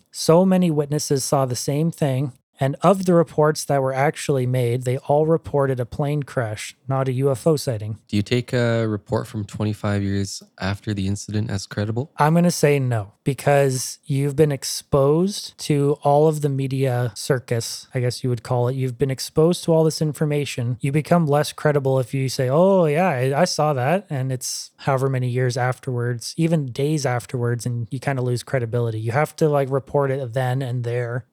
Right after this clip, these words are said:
Speaker 1: at the time that it's actually happening, but twenty-five years later, it's kinda hard to believe. Like, sure, you also can't disprove it, but
Speaker 2: This would not hold up in court.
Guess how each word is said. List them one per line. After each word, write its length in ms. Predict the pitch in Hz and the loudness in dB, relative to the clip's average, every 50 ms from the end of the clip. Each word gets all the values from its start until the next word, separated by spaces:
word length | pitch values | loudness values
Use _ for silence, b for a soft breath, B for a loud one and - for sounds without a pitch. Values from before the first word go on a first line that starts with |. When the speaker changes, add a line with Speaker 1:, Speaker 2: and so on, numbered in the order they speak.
| _ - | _ -4
Speaker 1:
at 120 | 139 - | -4 -4
the 80 | - 120 | -2 -6
time 280 | - - 131 127 127 | -4 -4 -2 -2 -2
that 100 | 123 117 | -2 -4
it's 140 | 113 110 - | -4 -4 -2
actually 380 | 127 123 113 - - 127 120 110 | -4 -4 -4 -6 -8 -6 -6 -4
happening, 500 | - 131 120 117 - 127 120 113 117 113 | -4 -6 -6 -6 -6 -8 -8 -6 -8 -6
but 240 | 107 117 113 127 - _ _ | -4 -4 -4 -6 -8 _ _
twenty-five 580 | - - 170 175 165 - - 151 151 156 139 135 | 2 4 4 4 4 4 2 4 4 4 2 2
years 280 | 135 131 123 120 113 | 0 0 0 -2 -2
later, 500 | 131 131 127 123 113 120 113 113 117 107 _ _ - _ | 0 0 0 0 -2 -2 -2 -2 -4 -6 _ _ -6 _
it's 160 | 131 - - | -6 -6 -2
kinda 260 | - 139 131 123 120 | -2 0 0 0 0
hard 320 | - 139 131 127 120 110 | 2 2 2 2 0 -2
to 460 | - - 135 123 113 113 113 110 110 - _ - | -4 -2 -2 0 0 0 -2 -4 -6 -8 _ -4
believe. 560 | 135 123 135 123 120 113 110 110 110 107 - - | 0 0 2 2 0 -2 -2 -4 -6 -8 -4 -2
Like, 180 | 156 147 143 135 | 0 0 0 -2
sure, 280 | - - - 170 143 131 | -2 2 4 4 4 4
you 260 | 127 131 143 156 156 | 0 0 2 4 4
also 260 | 156 160 - - 143 | 4 4 2 0 -2
can't 300 | - - 147 139 127 120 | 0 0 -2 -2 -2 0
disprove 540 | 123 147 - - _ - - 123 120 104 107 | -2 -2 -2 -4 _ -10 -8 -6 -6 -4 -4
it, 160 | 117 113 - _ _ | -6 -6 -6 _ _
but 280 | - 120 117 123 - _ | -2 -2 -2 -2 -4 _
Speaker 2:
This 160 | - - - | -18 -14 -12
would 100 | 90 90 | -10 -8
not 400 | 101 110 120 120 117 - 117 - | -6 -2 -2 -2 -2 -4 -6 -6
hold 200 | - 110 101 98 | -2 -2 0 0
up 160 | 95 95 - | -2 -2 -4
in 100 | 85 82 | -8 -8
court. 360 | - - - 64 - _ - | -8 -10 -10 -10 -12 _ -20